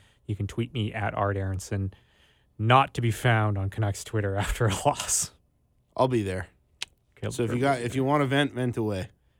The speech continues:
Speaker 1: Uh, should we also give a shout out to our boy, um, Chris Faber for his article on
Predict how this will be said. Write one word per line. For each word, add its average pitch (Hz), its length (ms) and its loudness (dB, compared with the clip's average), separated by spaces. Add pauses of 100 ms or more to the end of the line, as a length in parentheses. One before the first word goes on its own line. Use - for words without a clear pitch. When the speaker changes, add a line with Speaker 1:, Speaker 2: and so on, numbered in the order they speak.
(160)
Speaker 1:
Uh, 156 280 6
should - 160 0
we 233 80 4
also 247 340 2
give 175 180 2
a 160 40 0
shout - 280 4
out 156 140 2
to - 140 -2
our 123 140 4
boy, 120 580 0
um, 104 400 -4 (1040)
Chris - 200 -4
Faber 123 320 -2 (420)
for 110 200 -6
his 104 160 -2
article 120 460 2
on 101 280 -2